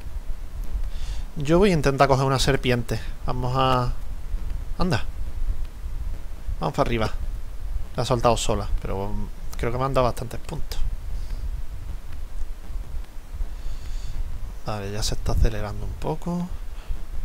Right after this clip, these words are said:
La verdad que la animación del dragón es fabulosa. Está moviendo la cabeza solo.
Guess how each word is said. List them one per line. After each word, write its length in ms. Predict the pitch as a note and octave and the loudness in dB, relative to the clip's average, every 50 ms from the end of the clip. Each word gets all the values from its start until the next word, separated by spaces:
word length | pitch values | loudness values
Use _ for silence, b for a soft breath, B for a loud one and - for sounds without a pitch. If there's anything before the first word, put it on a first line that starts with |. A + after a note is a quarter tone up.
| - | 2
La 80 | - A#2 | 2 4
verdad 200 | A2+ A2+ A2+ A#2+ | 4 4 4 4
que 80 | B2+ B2+ | 4 4
la 80 | C3 B2+ | 4 4
animación 480 | B2+ B2 A#2 A2+ - - - C3 B2+ | 2 2 4 6 6 6 6 6 4
del 160 | B2+ C3 B2+ | 2 2 2
dragón 340 | B2 B2 A#2+ A#2 A#2+ B2+ C#3 | 4 2 2 2 2 2 2
es 60 | C3 | 0
fabulosa. 720 | - - C3 A#2 A2+ G2+ G2+ A2 C3 B2+ - - F3 E3 | 2 2 2 2 2 2 0 0 0 0 0 0 0 0
Está 420 | D3 - - - C#3+ B2 A#2+ A#2+ A#2 | 0 0 0 0 0 0 0 0 0
moviendo 420 | A#2 A#2 A2+ A2 A2+ A#2 A#2+ A#2+ | 0 0 0 0 0 0 2 2
la 80 | A#2 A#2 | 2 2
cabeza 400 | - A2+ A2+ A2 - - - - | 2 0 0 -2 -2 -2 0 0
solo. 600 | - - - - A#2 C3 D3+ E3 F#3 G3 G3 G3 | 0 2 2 2 2 4 4 4 2 2 2 0